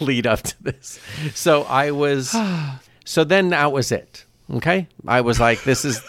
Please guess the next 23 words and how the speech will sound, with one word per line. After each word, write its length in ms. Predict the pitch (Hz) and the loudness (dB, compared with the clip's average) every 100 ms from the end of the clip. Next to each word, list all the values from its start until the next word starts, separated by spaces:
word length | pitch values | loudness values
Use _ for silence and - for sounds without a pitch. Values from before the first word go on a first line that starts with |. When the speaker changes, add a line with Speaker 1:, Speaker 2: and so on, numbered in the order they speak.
| - | -4
Speaker 1:
this 220 | 143 - | -4 -2
is 120 | 131 | -2
it. 200 | 143 139 - | 0 0 0
I 140 | 117 | -2
have, 380 | 120 120 120 107 - - - - - | 2 2 0 -2 -8 -10 -16 -14 -2
I 140 | 131 | -2
have 340 | 123 139 139 | 0 0 0
my 180 | 143 139 | -2 -4
collection 500 | - 139 127 120 139 | -2 0 0 -2 -8
of 100 | 120 | -6
Leicas. 680 | 110 117 120 135 120 113 107 - | 0 0 2 2 2 2 -4 -4
I'm 260 | 110 113 | -2 -2
very 580 | 104 101 127 120 127 120 - | -6 -2 0 2 0 -6 -10
lucky 540 | 127 123 117 - 120 | -4 -2 -2 -4 -6
and 140 | 117 110 | -6 -6
fortunate 640 | 123 117 - 117 107 104 | -4 -4 -4 -4 -4 -4
that 100 | 110 | -6
I 80 | 110 | -4
was 120 | 107 | -6
able 280 | 120 110 104 | -6 -6 -8
to 100 | 104 | -6
buy 300 | 104 107 104 | -4 -4 -4
them." 360 | 104 101 101 | -8 -8 -12